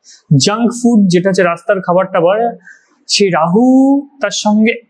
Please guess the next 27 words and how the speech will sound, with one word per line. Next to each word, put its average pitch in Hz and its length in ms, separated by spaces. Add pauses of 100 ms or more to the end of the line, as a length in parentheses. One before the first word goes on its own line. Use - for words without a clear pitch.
(320)
যুক্ত 202 240
থাকে। 180 260
মঙ্গল 202 720
এবং 175 360
রাহু 180 380
যখন 214 500
অ্যাক্টিভেট 196 440 (100)
থাকে, 233 200
তখন 202 280
সেটাকে 190 280
জাঙ্ক 170 400
ফুড 226 160
ধরা 131 200
হয়। 117 180 (1300)
রাহুর 180 400
কারকত্ব 185 540
জাঙ্ক 175 340
ফুডের 220 200
মধ্যে 151 280
থাকে 123 240 (300)
এবং 175 160
সোশ্যাল 185 360
মিডিয়াটা 220 460
হচ্ছে 226 160
রাহুর 226 460 (320)
একটা - 300
অংশ। 160 340